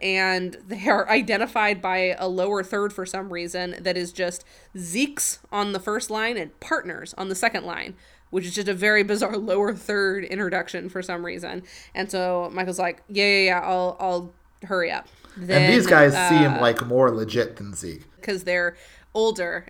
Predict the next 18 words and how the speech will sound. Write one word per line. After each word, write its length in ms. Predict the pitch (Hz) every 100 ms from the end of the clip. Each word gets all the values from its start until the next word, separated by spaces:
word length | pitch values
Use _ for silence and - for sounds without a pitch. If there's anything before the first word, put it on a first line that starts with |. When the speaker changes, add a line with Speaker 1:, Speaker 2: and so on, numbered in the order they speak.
| -
Speaker 1:
and 400 | 175 170 - 180
wear 200 | 175 175
less 300 | 175 214 226
good 180 | 196 180
clothes. 480 | - 175 139 - - -
Speaker 2:
Exactly. 540 | 123 123 117 98 92 98 - - -
Zeke, 360 | 135 269 302 311 - -
I 320 | 196 196 185 147 -
know 360 | 131 147 151 147
I've 200 | 131 127
seen 220 | - 127
this 160 | 120 113
actor 440 | 104 113 113 123 -
in 120 | 107
a 80 | 104
bunch 280 | 107 104
of 140 | 117 107
things. 600 | 107 107 107 120 -